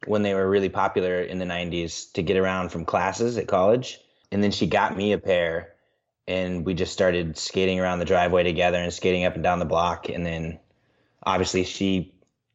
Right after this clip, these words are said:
you know, put hers away, but I, I never stopped. And it's just like,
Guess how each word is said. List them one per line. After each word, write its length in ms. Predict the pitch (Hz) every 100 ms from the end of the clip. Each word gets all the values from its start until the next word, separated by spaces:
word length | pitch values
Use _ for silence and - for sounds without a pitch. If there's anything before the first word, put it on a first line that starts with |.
| _
you 160 | - 98
know, 180 | 90 85
put 220 | - 117
hers 240 | 113 110
away, 220 | 101 95 92
but 120 | 95
I, 240 | 95 98
I 160 | 92 92
never 240 | 90 85 82
stopped. 440 | 90 85 78 - - _ _ _ _ _ -
And 120 | 90
it's 120 | 85
just 160 | 87 85
like, 380 | 80 80 -